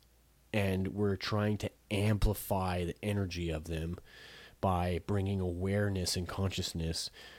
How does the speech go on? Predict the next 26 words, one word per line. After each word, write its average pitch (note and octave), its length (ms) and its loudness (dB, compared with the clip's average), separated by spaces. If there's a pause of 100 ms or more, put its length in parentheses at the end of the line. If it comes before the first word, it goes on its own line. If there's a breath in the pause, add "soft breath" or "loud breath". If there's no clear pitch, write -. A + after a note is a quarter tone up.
through C#3 640 10
what G#2 220 4
these F#2 160 0
systems - 480 0
have. C#2+ 300 -2
So F2 360 2 (460 loud breath)
this C3 220 6
is C3 220 4
how G#2+ 460 4
I F#2+ 120 0
approach, F#2 960 0 (180)
um, F2 540 0
learning G2+ 560 0
about F2+ 240 -2
the F2+ 80 -10
pranavayus. F#2 720 0
It's G2+ 220 -2
not B2 160 2
just - 200 -2
about, F#2+ 240 2
like, F2+ 300 0 (300 loud breath)
reading A#2 400 6
them G2+ 120 8
on F#2 140 6
the F2+ 120 4
internet. F#2 420 2